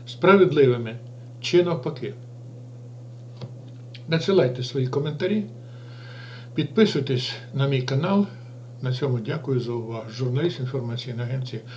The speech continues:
«Журналісти проти корупції» Жуков Олександр Сергійович.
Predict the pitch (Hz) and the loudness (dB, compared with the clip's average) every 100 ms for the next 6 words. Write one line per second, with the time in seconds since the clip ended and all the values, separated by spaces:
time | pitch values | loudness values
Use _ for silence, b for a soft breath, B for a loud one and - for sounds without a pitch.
0 | B 131 143 151 165 127 - 113 131 139 | B -2 0 4 4 4 0 -4 -4 -4
1 | - 170 185 - 131 123 165 143 113 120 | -2 0 0 -4 -6 -4 -4 -4 -6 -6
2 | - 131 - 107 104 - - | -6 -6 -4 -8 -10 -14 -14